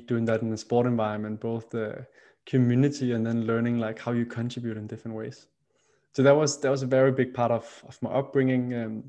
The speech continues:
my parents got divorced when I was, uh, a teenager in, in, yeah,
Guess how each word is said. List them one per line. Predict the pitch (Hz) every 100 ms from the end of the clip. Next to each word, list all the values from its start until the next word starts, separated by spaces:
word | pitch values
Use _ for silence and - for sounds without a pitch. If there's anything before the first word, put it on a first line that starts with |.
| - - - -
my | 135
parents | 135 147 147
got | 147 131
divorced | 135 120 127 156 147 -
when | 131 123
I | 120
was, | 117 117 113 -
uh, | 120 113 110 110 -
a | -
teenager | - 165 170 147 131 131 120
in, | 117 110 117 _ _ - _ _ _ _ 123
in, | 113 107 104 -
yeah, | 117 107